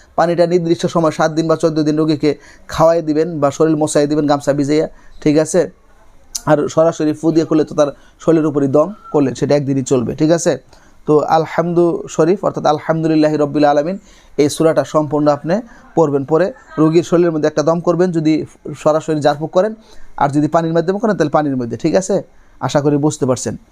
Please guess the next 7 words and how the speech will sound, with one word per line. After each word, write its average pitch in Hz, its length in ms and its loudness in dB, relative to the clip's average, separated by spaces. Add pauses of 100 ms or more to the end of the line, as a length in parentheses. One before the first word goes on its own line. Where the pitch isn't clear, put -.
(440)
তো 151 100 4
এ-, 156 160 2
এরপরে 160 360 2
আপনি 170 280 -2 (920)
কোরআনুল 180 320 2
কারীমের 170 320 0
সর্বশ্রেষ্ঠ 170 800 0